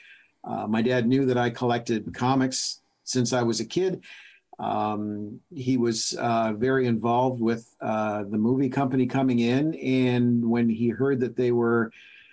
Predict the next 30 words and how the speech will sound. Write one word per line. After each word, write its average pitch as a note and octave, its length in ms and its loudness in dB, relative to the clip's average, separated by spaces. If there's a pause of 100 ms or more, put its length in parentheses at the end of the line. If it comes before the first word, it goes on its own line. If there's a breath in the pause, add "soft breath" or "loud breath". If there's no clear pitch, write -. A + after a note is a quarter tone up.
(120)
hiring D3+ 440 0
extras, C#3 560 0
he C3+ 80 0
gave C3 220 2
me C3 140 4
a C3 40 2
call, C3+ 380 0
gave B2+ 180 0
Dolores B2+ 400 0
and B2+ 80 0
I A#2+ 80 2
a A#2 40 -4
call E3 340 -2
and A2+ 80 -2
told B2+ 240 0
us B2 100 -4
to B2 80 -2
go B2 140 2
to B2 100 0
a A2+ 60 2
motel A#2 420 0
on A#2 140 2
Lundy's A#2 420 2
Lane, B2+ 360 2
which A2 200 -4
is A2 240 -4 (320)
right B2+ 460 -2
by C3 220 0
the A2+ 220 -2 (140)
parks. C#3+ 560 -2